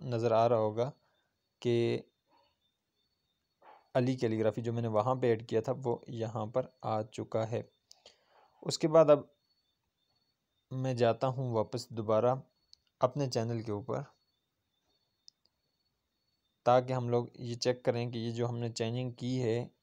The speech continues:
ये हमें कहाँ पर नज़र आएगी और इसका हमें क्या फ़ायदा होगा।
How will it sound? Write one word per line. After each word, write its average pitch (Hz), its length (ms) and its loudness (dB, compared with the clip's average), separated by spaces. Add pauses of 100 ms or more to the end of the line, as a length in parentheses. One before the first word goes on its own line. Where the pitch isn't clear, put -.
(120)
ये 127 160 -4
हमें 120 260 -6
कहाँ 120 320 -2
पर 127 280 -2 (680)
नज़र 123 260 2
आएगी 127 300 4
और 120 100 2
इसका 123 220 -2
हमें 117 220 -4
क्या 117 180 4
फ़ायदा 107 340 -2
होगा। 110 320 -4